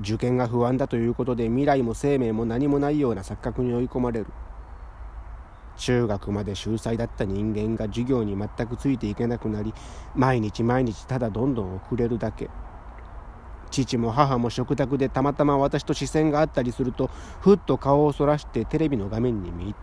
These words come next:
た。受験が家の中に入り込んで、父と母から食卓の楽しみを奪ったのだ。父も母も結局追い詰められていた。今まで私に期待しすぎていたのだっ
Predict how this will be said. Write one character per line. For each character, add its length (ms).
た。 140
受 180
験 220
が 80
家 180
の 80
中 220
に 120
入 200
り 100
込 140
ん 80
で、 180
父 300
と 100
母 300
か 100
ら 100
食 240
卓 200
の 100
楽 200
し 120
み 140
を 60
奪 200
っ 120
た 80
の 100
だ。 60
父 300
も 140
母 260
も 220
結 200
局 280
追 80
い 20
詰 180
め 60
ら 60
れ 100
て 100
い 60
た。 160
今 240
ま 140
で 100
私 340
に 140
期 140
待 200
し 120
す 120
ぎ 80
て 100
い 40
た 100
の 80
だ 100
っ 20